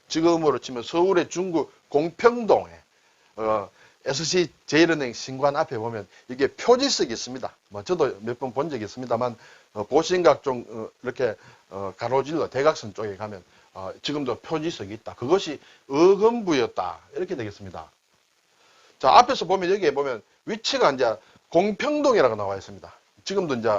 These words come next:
행정구역이죠. 공평동이다. 공평동에 있었다. 공평동이란 말이 이제 이것과 좀 관련이 된다. 의금부에서 일을 공평하게 처리하였다고 해서 공평동이라고 한다. 그렇죠? 이러한, 어, 사법기관이므로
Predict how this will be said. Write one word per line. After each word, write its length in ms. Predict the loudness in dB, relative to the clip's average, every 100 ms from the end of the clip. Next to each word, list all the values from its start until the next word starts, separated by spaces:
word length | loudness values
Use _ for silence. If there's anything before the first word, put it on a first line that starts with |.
| -2
행정구역이죠. 760 | -6 -2 2 2 2 -2 -6 -6
공평동이다. 920 | -8 -10 -8 -8 -4 -4 -4 -6 -6
공평동에 480 | -8 -6 -6 -4 -4
있었다. 360 | -6 -8 -10 -12 -20 _
공평동이란 800 | -4 -2 0 0 2 2 4 4
말이 360 | 4 4 4 0
이제 220 | -2 -4 -6 _ -16
이것과 260 | -10 -4 -4
좀 160 | -4
관련이 320 | -2 -2 -2
된다. 380 | -4 -4 -4 -4 _ _ _ -20 2
의금부에서 720 | 6 6 4 0 2 2 0
일을 480 | -4 0 2 2 0 _ -20 _
공평하게 800 | -10 -10 -2 0 2 0 -2 -6
처리하였다고 760 | -2 0 2 2 0 -2 -6
해서 180 | -10 -12
공평동이라고 800 | -10 -10 -8 -8 -6 -6 -6 -8
한다. 300 | -10 -12 -14 _ -16
그렇죠? 400 | -14 -6 -6 -6 -14 -20 -2
이러한, 440 | 4 6 6 2 -14 _ _
어, 140 | -10 -6
사법기관이므로 1040 | 0 2 2 -4 -2 -2 -2 -4 -4 -4